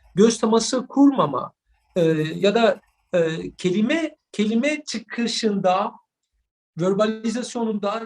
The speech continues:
ciddi azalmalar, yaşından beklenen şeyin yakalayamama gibi,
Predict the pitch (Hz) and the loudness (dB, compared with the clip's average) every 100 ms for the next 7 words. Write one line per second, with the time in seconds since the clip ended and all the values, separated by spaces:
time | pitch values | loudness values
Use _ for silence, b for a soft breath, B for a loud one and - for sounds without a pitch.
0 | 156 185 - - 269 269 - _ - 175 | -10 -10 -10 -10 -6 -6 -8 _ 2 4
1 | 160 196 185 185 196 147 156 170 - 190 | 6 6 6 4 4 2 0 -2 -2 -2
2 | 202 196 185 190 196 202 - - 185 214 | 0 0 -4 -4 -2 -4 -6 -2 0 0
3 | 214 - 180 160 180 202 196 170 156 151 | -2 -4 -2 0 0 0 0 -2 -4 -6
4 | 151 214 - | -8 -8 -10